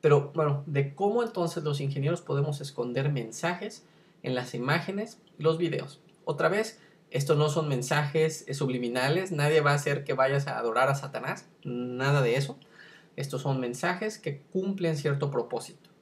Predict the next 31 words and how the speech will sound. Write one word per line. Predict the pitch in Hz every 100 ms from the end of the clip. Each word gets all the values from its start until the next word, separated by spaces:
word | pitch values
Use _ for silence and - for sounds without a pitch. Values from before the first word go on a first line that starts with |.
| _ _ _ - _ _ -
Cumplen | 175 208 196 165
un | 156
propósito | 147 139 135 156 - 151
normalmente | 139 139 139 139 139 170
de | - 135 143 143 - _ _ _ _ _ _ _
proteger | - 131 143 - 143 135 143 -
a | 127 117 113 113
los, | 113 117 117 - -
eh, | 120 110 - -
la | - 127
gente | 143 139
que |
tiene | 127 127
los | 120 113
derechos | 113 135 139 160
del | 143 139
contenido, | 139 135 135 147 185
decir, | 139 139 139
"Este | 139 -
video | 120 120 120
es | -
mío", | 131 180 - - _ _ _ _ _ _ -
eh, | 123 120 110 110 -
o | 127
decir, | 123 123 139 139 -
"Este | 139 147
video | 131
es | 135
una | 143 135
copia | 165 165 160 143
pirata", | 135 117 110 - 127